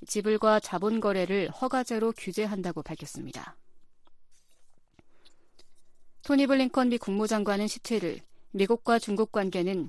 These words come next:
경쟁적인 측면 외에 협력할 측면도 있다고 밝혔습니다. 블링컨 장관은 이날 미 스탠포드 대학교에서 열린 토론회에서 우리는 시진핑 주석의 지도력 아래 최근 몇 년간 매우 다른 중국이 부상하는 것을 봐왔다고 밝혔습니다.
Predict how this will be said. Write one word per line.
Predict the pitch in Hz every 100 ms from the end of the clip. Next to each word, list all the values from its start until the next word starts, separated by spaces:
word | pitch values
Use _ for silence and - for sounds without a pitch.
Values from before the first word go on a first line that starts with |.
| -
경쟁적인 | - 196 240 247 240 220 233
측면 | - 254 233 208
외에 | 170 170 175 -
협력할 | - 269 277 - 262
측면도 | - 240 226 208
있다고 | 190 170 165
밝혔습니다. | 160 160 147 - 147 - 143 - - - - - - - - - - - -
블링컨 | 233 240 262
장관은 | 247 240 240 233
이날 | 214 214 220 165
미 | 180
스탠포드 | 202 269 269 262 247
대학교에서 | 233 214 - 196 196
열린 | 170 196
토론회에서 | - 226 214 180 147 156 - - - - -
우리는 | - 170 185 208
시진핑 | 208 269 277 262 262 240
주석의 | 226 226 202 214
지도력 | - 185 185 185
아래 | 165 151 165 139 - - -
최근 | - 233 240
몇 | 214 180
년간 | 196 190 202 196 147
매우 | 165 180
다른 | 202 - 180 214
중국이 | 226 214 196 196
부상하는 | 214 185 202 190 185
것을 | 170 160 175
봐왔다고 | - 160 160 160 160
밝혔습니다. | 160 151 147 - 139 139 -